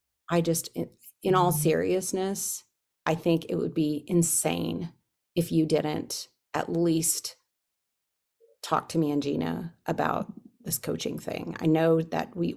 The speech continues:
she and I talk about you a lot, and your experience is incredible. And I know that your, your, it's your dream job because you get to make massive impact on people and their B M I. So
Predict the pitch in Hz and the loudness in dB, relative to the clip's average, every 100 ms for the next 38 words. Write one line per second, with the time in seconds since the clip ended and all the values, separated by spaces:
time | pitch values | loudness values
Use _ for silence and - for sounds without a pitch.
0 | - - 196 180 160 165 156 156 - 160 | -6 -2 2 4 4 2 -2 -2 -2 -2
1 | 160 143 - - 165 165 185 208 220 214 | -2 -2 -2 0 4 6 6 6 2 -2
2 | - _ 170 - - 170 165 165 165 - | -18 _ -6 -4 0 2 4 4 2 0
3 | - 165 147 147 - 160 170 - - 170 | -6 -4 -4 -6 -6 -4 -2 -2 -4 -6
4 | - - - 170 170 170 175 170 165 165 | -12 -14 0 4 6 6 6 4 2 4
5 | 160 156 165 165 - 175 - 165 143 185 | 4 2 0 -2 0 -4 -2 -2 2 6
6 | 233 208 147 156 165 175 160 160 - - | 8 8 4 2 -2 -2 -4 -2 -4 0
7 | 160 160 156 - - - _ 170 165 160 | 0 2 0 -4 -20 -20 _ 0 2 2
8 | 165 - 165 165 165 170 - - - - | -2 -2 0 0 -2 -4 -6 -10 -14 -12
9 | - - 165 165 165 165 165 160 160 156 | -2 -2 0 0 0 0 0 0 2 2
10 | 151 151 147 151 160 151 - - 170 _ | 0 0 0 2 2 0 -4 -6 -8 _
11 | _ - - 165 160 151 - | _ -12 0 4 4 4 0